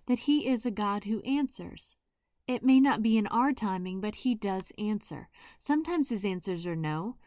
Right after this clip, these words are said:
sometimes they're yes, sometimes they're not yet. So don't lose heart, don't stop praying, and remain faithful, because God does.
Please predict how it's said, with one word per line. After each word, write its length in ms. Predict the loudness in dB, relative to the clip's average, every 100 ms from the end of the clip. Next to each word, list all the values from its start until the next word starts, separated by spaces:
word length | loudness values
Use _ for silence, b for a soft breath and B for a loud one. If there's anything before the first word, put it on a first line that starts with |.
| _ _
sometimes 480 | 0 2 2 0
they're 160 | 0 -2
yes, 580 | 0 0 0 -2 -8 -20 _ _
sometimes 720 | -4 0 0 0 0 -2 -6 _ _ -2
they're 140 | 2
not 300 | 2 2 -2
yet. 360 | -6 -6 -6 -12 _ _ _ _
So 200 | _ 0
don't 300 | 2 2 0
lose 260 | 0 -2 -2
heart, 360 | -4 -4 -4 -2
don't 200 | -2 0
stop 260 | -2 -2
praying, 540 | -4 -2 2 4 2 0
and 160 | 0 2
remain 440 | 2 2 2 0
faithful, 680 | -2 -4 -4 -6 -12 -12 -14 _ _ _ -10
because 380 | -8 -2 -4 -2
God 280 | -4 -2 -4
does. 420 | -6 -6 -10